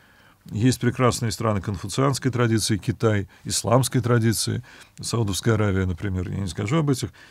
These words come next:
странах ничего плохого, но права человека там, ну, как-то вот не очень понимаются, да, что это такое, зачем это нужно. А в странах библейской традиции, христианской, иудейской в какой-то степени тоже, да, это есть.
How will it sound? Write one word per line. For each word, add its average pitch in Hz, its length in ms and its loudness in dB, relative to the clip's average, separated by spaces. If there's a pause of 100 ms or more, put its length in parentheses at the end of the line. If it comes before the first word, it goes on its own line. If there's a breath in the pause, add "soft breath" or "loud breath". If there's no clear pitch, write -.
странах 117 400 -2
ничего 117 240 -2
плохого, 107 380 0
но 98 100 -2
права 143 300 2
человека 160 460 0
там, 143 340 -2
ну, 151 100 0
как-то 160 480 0
вот 131 300 0 (420 loud breath)
не 127 260 2
очень 156 320 4
понимаются, 120 800 4
да, 131 160 0
что 135 240 2
это 120 140 -2
такое, 113 340 0
зачем 98 380 -2
это 92 180 -4
нужно. 85 320 -6 (320 loud breath)
А 101 140 -4
в - 60 -2
странах 139 440 2 (220 loud breath)
библейской 139 540 4
традиции, 107 520 0
христианской, 107 800 0
иудейской 110 520 0
в - 60 -8
какой-то 101 360 -4
степени 95 400 -4
тоже, 90 300 -6 (220 loud breath)
да, 117 260 4
это 135 220 -2
есть. 104 400 -6